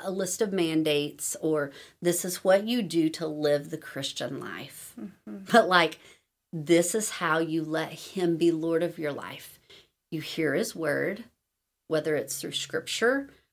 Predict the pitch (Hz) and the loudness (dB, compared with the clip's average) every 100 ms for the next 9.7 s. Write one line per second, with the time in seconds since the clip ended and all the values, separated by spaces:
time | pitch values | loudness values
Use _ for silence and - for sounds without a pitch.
0 | - 151 156 147 151 147 - - 170 156 | -6 -2 0 0 0 -2 -4 -8 -4 -2
1 | 156 151 - 151 143 143 156 - 151 156 | 0 -2 -4 -4 -2 -2 -4 -4 -4 -4
2 | 160 151 139 139 170 165 156 - 165 156 | -4 -4 -4 -2 -2 -2 -2 -8 -4 -2
3 | 139 - 175 175 - - 120 - 175 - | -2 0 0 0 -8 -8 -8 -6 -8 -8
4 | - 185 - 190 175 165 - - 214 - | -8 -6 -2 2 2 0 -6 -8 -8 -8
5 | - - 240 240 214 180 165 160 - 165 | -6 -4 -2 0 0 -2 -4 -6 -2 0
6 | 160 - 160 - 185 170 180 151 151 151 | 0 -2 -2 -2 -4 0 0 2 0 2
7 | 196 - 160 - 170 160 156 160 160 165 | 0 -2 -4 -2 -2 -2 0 2 2 0
8 | - - - - 175 196 170 156 165 170 | -12 -20 -14 0 4 6 6 4 2 4
9 | 180 165 143 135 123 180 247 | 4 4 0 -4 -4 -6 -6